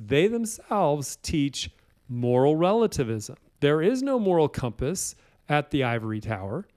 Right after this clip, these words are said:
So how would they be able to churn out more people like your wife who, like you, seem to have a moral compass to be able to say, "Okay, this is a decent thing to do. This is not a decent thing to do." So, so, you know, my worry is that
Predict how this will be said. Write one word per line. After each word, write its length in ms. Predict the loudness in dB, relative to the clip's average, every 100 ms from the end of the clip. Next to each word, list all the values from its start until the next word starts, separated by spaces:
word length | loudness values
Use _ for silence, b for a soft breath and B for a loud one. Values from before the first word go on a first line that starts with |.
| -6
So 180 | 0
how 280 | 2 2 2
would 140 | 2 0
they 180 | -2
be 220 | 0 0 0
able 200 | 0 -4
to 400 | -2 0 0 -4 B -10
churn 320 | -4 0 0
out 200 | 0 -2
more 160 | -2 -4
people 260 | -2 -4 -2
like 220 | -4 -2
your 100 | -2
wife 380 | 0 0 -4 _ b b
who, 180 | 2
like 300 | 4 2 2
you, 180 | -2 -4
seem 280 | -4 -4 -4
to 80 | -4
have 280 | -2 -2 -4
a 60 | -4
moral 260 | 0 0
compass 580 | 0 -2 -2 -6 -8 -14 -10
to 100 | -4
be 140 | -2
able 160 | 0 -2
to 80 |
say, 240 | -2 -2 -4
"Okay, 200 | -4 -4
this 240 | -4 -6
is 140 | -4 -2
a 100 | -4
decent 500 | -2 -2 -2 -4 -2
thing 160 | -2
to 80 | 0
do. 120 | 0 0
This 140 | -2
is 100 | -2
not 200 | 0 2
a 60 | 2
decent 340 | 0 -4 -8
thing 160 | -6 -8
to 80 |
do." 140 | -10 -14 -12
So, 340 | 0 2 2 B B B B
so, 580 | -2 2 4 4 -2 -8 -10
you 100 | -6
know, 100 | -6
my 520 | -4 2 2 2 -2 0
worry 540 | 2 2 0 -2 -4
is 240 | -6 -6
that 400 | -2 -2 -2 -4